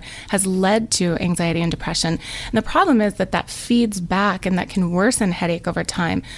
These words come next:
So sometimes patients do require additional help addressing that, either with additional medicines for depression or with cognitive behavioral therapy,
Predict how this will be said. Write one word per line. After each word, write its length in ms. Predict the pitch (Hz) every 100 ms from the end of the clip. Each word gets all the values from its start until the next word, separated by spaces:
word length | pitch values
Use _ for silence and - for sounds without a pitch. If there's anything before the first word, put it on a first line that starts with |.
| -
So 100 | -
sometimes 380 | 262 302 302 -
patients 340 | 226 208 185
do 240 | - 220 254
require 460 | 220 - 175 165
additional 440 | - 190 208 202 180
help 420 | - 190 180 - - - -
addressing 540 | 180 196 233 - 185
that, 220 | 180 170 -
either 360 | 208 247 240
with 340 | 208 180 196 -
additional 380 | 180 180 190 170
medicines 540 | 165 175 - 240 247
for 160 | 247 233
depression 500 | 226 214 - 269 339 - - -
or 240 | 190 208 202
with 200 | 175 -
cognitive 520 | - 180 196 196 185
behavioral 500 | 185 185 180 180 175
therapy, 680 | - 170 170 - 170 170